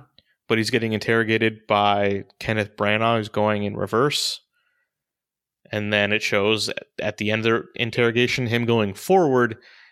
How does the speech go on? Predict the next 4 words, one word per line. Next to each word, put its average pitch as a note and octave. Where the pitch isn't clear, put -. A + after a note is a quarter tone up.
he B2+
then G#2+
that's -
hits, -